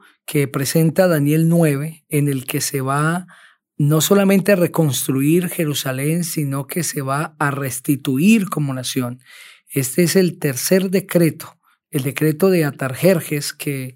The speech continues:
lo vamos a leer luego en el capítulo siete de Esdras y que tiene su lugar en el año cuatrocientos cincuenta y siete. Pero en este primer decreto,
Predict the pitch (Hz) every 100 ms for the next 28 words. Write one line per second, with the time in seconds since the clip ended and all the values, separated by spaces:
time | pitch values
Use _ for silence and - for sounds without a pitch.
0 | - - _ _ 156 160 170 214 226 190
1 | 170 185 190 196 196 196 160 - 127 156
2 | 165 165 - 151 147 180 156 151 156 151
3 | 190 190 - 175 - 156 - 160 170 180
4 | 214 233 - - - - 175 156 139 156
5 | 170 - - 160 139 139 151 170 170 _
6 | - 151 123 127 - 165 160 151 170 151
7 | 143 - 135 123 131 185 185 160 131 _
8 | - - - - _ - 190 190 202 202
9 | 185 196 254 - 302 226 - - 185 160
10 | 180 226 208 185 - 139 127 131